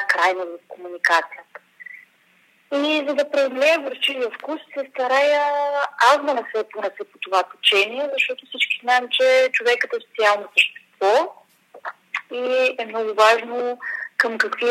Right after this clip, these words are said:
общности се стреми и от какви общности е, е част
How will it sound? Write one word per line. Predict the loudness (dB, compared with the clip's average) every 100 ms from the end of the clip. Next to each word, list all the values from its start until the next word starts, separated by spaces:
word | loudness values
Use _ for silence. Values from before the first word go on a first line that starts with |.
| 2
общности | 0 -6 -8 -16 -18 -16
се | -16 _
стреми | -8 -6 -6 -8 -8 -12 _ _ _ -12 -4
и | -4
от | -4 -6
какви | -6 -2 0
общности | 0 -2 -8 -12 -10 -10
е, | -10 -20 _
е | -4 -2 -2 -2
част | 0 0